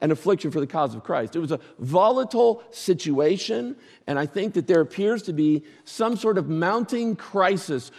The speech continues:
for believers at Thessalonica. So you gotta get this theme down. Suffering. The second theme I draw your attention to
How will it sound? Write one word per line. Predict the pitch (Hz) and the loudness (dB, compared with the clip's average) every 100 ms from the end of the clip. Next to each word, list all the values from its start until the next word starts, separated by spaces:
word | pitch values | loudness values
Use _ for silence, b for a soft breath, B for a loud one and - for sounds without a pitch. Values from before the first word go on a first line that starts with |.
| B | B
for | _ - 175 196 | _ 0 2 4
believers | 170 160 160 156 151 143 | 4 2 2 0 -2 -4
at | 120 | -2
Thessalonica. | 147 127 131 120 113 104 | -2 -2 -4 -4 -6 -8
So | 131 | -6
you | 131 | -2
gotta | 156 | -2
get | 139 151 | -2 -4
this | 156 123 | -6 -6
theme | 139 131 | -6 -4
down. | 120 113 101 b b b | -6 -8 -12 b b b
Suffering. | - - 196 175 - 135 101 - _ _ _ _ _ _ _ _ _ _ _ _ _ _ _ _ - | -18 -2 0 0 -2 -6 -6 -14 _ _ _ _ _ _ _ _ _ _ _ _ _ _ _ _ -10
The | |
second | - 156 143 | -2 -2 -2
theme | - 135 131 120 | -2 -4 -4 -8
I | 107 | -8
draw | 120 139 | -6 -4
your | 127 | -6
attention | 143 131 120 | -8 -10 -10
to | 113 131 120 | -8 -8 -8